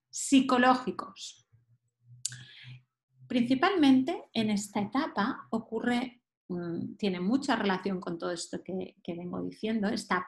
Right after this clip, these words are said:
preparación para, para la edad adulta, que es que ocurre el proceso de individualización. ¿Qué es el proceso de individualización? Es la necesidad de reafirmarme, de descubrir quién soy.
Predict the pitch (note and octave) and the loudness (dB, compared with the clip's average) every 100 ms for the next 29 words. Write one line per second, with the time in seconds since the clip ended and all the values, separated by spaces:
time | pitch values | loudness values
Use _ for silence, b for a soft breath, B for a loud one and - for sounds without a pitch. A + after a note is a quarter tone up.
0 | - B3+ A#3+ G3+ F3+ E3+ - G3+ F#3 F3 | 0 2 4 4 2 0 -2 0 0 -4
1 | F3 B B _ - F3+ F3 - - F#3+ | -12 B B _ -4 -2 -2 -6 -2 0
2 | E3+ E3+ E3 - F#3+ A3 C4 D#4 F4 - | 0 -2 -4 -6 -4 -2 -2 -4 -6 -8
3 | B B B _ - D4 C#4 - D#4 E4 | B B B _ 2 4 4 0 0 0
4 | - _ _ _ - A3 A3+ D4+ E4 E4 | -4 _ _ _ 0 2 2 0 0 2
5 | A3 G#3+ G#3+ G3+ A3+ - C#4+ D4+ G#3+ A3+ | 0 2 -2 0 -2 -2 -6 -4 2 4
6 | G#3+ G#3 G3+ G3 F3+ F#3 F3 - E3+ F3 | 4 4 4 4 2 0 -4 -8 -6 -6
7 | G3 B4 E4+ E3 F3+ E3 F#3 - E3+ F#3 | -4 0 0 0 -4 -6 -10 -8 -8 -6
8 | E3+ F3 E3+ F3 F3 - E3 - E3+ G3 | -4 -4 -4 -4 -6 -6 -8 -8 -12 -14
9 | _ - G3+ D#4+ D#4 B3+ A3 G#3 G3 G3+ | _ -6 -4 0 0 0 -2 -4 -4 -4
10 | - - _ _ _ _ _ - B3+ C4+ | -6 -8 _ _ _ _ _ -2 -2 0
11 | - C4+ C4+ C4+ D4 D4+ C4+ C4+ - A#3+ | -2 -4 0 2 2 0 -2 -4 -2 0
12 | B3+ - B3 B3+ C4 D4 C#4+ C4+ - A#3+ | 0 0 -2 0 0 0 0 0 0 0